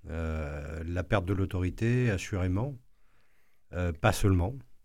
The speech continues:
La perte de l'autorité, évidemment, parce que on a aujourd'hui une évolution de la société depuis, euh, quarante, cinquante ans, euh,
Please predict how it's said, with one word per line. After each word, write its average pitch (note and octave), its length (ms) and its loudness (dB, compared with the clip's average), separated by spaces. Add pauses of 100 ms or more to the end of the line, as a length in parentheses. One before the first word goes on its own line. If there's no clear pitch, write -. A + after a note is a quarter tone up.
(440)
La F#2+ 160 0
perte G#2+ 200 4
de G#2+ 80 4
l'autorité, G#2 720 4
évidemment, G#2 560 2
parce - 260 -4
que F2+ 400 -4 (220)
on F2+ 180 -2
a F#2 420 0 (140)
aujourd'hui G2 460 0
une G#2 80 4
évolution G#2 420 2
de G2+ 60 2
la F#2+ 80 2
société G2+ 400 -4
depuis, F#2 520 0
euh, D#2 120 -2 (840)
quarante, G2+ 420 2
cinquante G#2 380 -2
ans, G#2 440 -2
euh, D#2+ 200 -6